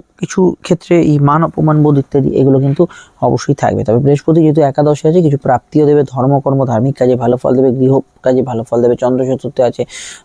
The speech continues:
মায়ের মতকে গুরুত্ব দেবেন, পারিবারিক বিষয়গুলো ভালো ফল পাবেন। এবং সব মিলিয়ে আজকের দিনটা ফাটকা লাভের কিছু যোগ আছে, আর্থিক জায়গাটা উন্নতির জায়গা থাকবে, ভ্রমণ যোগ আজকের দিনে শুভ। আরও জানতে আপকামিং ভিডিওগুলো দেখে নেবেন, সমস্যায় বুকিং নম্বরে যোগাযোগ করে নেবেন এবং অবশ্যই আপনাদের আছে ঢাইয়া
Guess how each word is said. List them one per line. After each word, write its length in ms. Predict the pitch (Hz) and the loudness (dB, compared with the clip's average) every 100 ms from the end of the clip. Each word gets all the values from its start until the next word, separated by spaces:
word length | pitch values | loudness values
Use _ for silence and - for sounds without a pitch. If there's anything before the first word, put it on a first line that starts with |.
| - | -2
মায়ের 240 | 143 151 139 | 0 2 0
মতকে 300 | 131 - 131 | -4 -2 0
গুরুত্ব 340 | 127 123 127 | -2 -2 0
দেবেন, 180 | 127 123 | 0 0
পারিবারিক 440 | 127 135 139 135 143 | 0 2 2 0 -4
বিষয়গুলো 420 | 127 127 123 156 | -8 -4 -2 0
ভালো 260 | 143 110 110 | -2 -4 -4
ফল 160 | 113 95 | -6 -6
পাবেন। 200 | 82 95 - - - - | -6 -6 -8 -16 -16 -4
এবং 160 | 180 185 | -2 -2
সব 200 | 180 170 | -2 0
মিলিয়ে 360 | 180 185 190 190 _ _ 156 | 2 2 0 -2 _ _ 0
আজকের 280 | 143 147 | 2 2
দিনটা 220 | 147 147 - | 0 -2 -4
ফাটকা 380 | 135 - - | -4 -4 -2
লাভের 220 | 143 143 143 | 0 2 0
কিছু 180 | 135 131 | 0 0
যোগ 280 | 135 131 | 0 2
আছে, 200 | 135 - - | 0 -2 -2
আর্থিক 320 | 117 - 120 | -2 -2 -2
জায়গাটা 320 | 127 127 127 | 0 0 0
উন্নতির 380 | 123 120 127 123 | -2 0 0 2
জায়গা 260 | 123 127 | 2 0
থাকবে, 240 | 131 135 156 | -2 0 -2
ভ্রমণ 380 | 131 123 120 113 | -2 -4 0 0
যোগ 140 | 110 | 0
আজকের 260 | 110 104 107 | 0 0 -2
দিনে 140 | 120 | -4
শুভ। 200 | - 104 | -4 -4
আরও 260 | - 131 147 | 0 0 0
জানতে 280 | 151 - | 0 -2
আপকামিং 360 | 175 - 123 123 | -2 -4 -6 -2
ভিডিওগুলো 300 | 123 131 123 | 0 2 2
দেখে 200 | 120 147 | 0 0
নেবেন, 220 | 160 170 - | 0 -2 -2
সমস্যায় 400 | 110 117 113 110 | -6 -4 -4 -4
বুকিং 240 | 120 147 | -2 -2
নম্বরে 260 | 139 131 127 | 0 0 2
যোগাযোগ 300 | 113 113 - | 2 -2 -2
করে 160 | 123 127 | -2 -2
নেবেন 200 | 165 143 | -4 -4
এবং 180 | 127 | -4
অবশ্যই 320 | - 113 - 123 | -4 -4 -6 -8
আপনাদের 260 | 120 117 | -6 -8
আছে 180 | 120 110 | -6 -8
ঢাইয়া 400 | 139 131 156 | -4 0 2